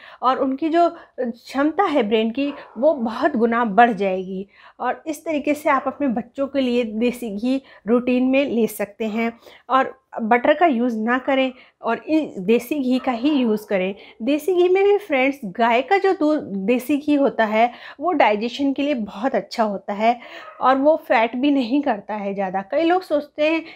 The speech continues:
कि हाँ, हमें ये फैट करेगा, हेल्दी नहीं होता देसी घी, हम नहीं खाएं, आज की जो जनरेशन है।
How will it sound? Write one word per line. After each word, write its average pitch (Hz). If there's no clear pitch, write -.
कि 302
हाँ, 254
हमें 277
ये 277
फैट 240
करेगा, 233
हेल्दी 233
नहीं 247
होता 240
देसी 226
घी, 233
हम 226
नहीं 214
खाएं, 190
आज 262
की 381
जो 269
जनरेशन 202
है। 185